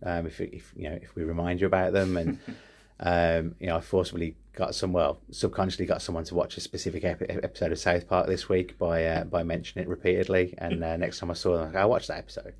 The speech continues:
Speaker 2: And it's relevant. It's
Speaker 1: And it's
Speaker 2: about
Speaker 1: absolutely
Speaker 2: Inception.
Speaker 1: relevant as well, it's because the, it's, uh, yeah, it's their version of Inception. So,
Speaker 2: Mm.
Speaker 1: um, it is really difficult, and you can probably tell that I'm, uh, I'm, I'm sort of, like,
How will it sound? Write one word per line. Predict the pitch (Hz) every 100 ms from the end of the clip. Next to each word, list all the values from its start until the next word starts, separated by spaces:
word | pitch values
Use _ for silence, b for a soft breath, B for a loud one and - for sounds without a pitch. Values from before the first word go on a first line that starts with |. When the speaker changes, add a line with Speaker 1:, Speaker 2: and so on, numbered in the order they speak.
| -
Speaker 2:
And | 110
it's | 123
relevant. | 113 - 107 190
It's | 120 127
Speaker 1:
And | 127
it's | 123
Speaker 2:
about | 143 151
Speaker 1:
absolutely | 180 127
Speaker 2:
Inception. | 131 131
Speaker 1:
relevant | 90 92
as | 101
well, | 123
it's | -
because | 98 101 87 -
the, | 95
it's, | 90 90 - -
uh, | 87 87
yeah, | 107 92
it's | 85
their | 101 90
version | 92 87 -
of | 85
Inception. | 82 113 - - 92
So, | 85 95 90 87 B
Speaker 2:
Mm. | 143 B B B B
Speaker 1:
um, | - 120 139 147 127 101 _ _ _ _ -
it | 127
is | 131 135
really | 131 107
difficult, | 110 - 135 123 101
and | 101
you | 95
can | -
probably | 110 95
tell | - 90
that | 87
I'm, | 90 87 87
uh, | 87 85 85 85
I'm, | 87 87
I'm | - 87
sort | 85 104
of, | 90
like, | 90 85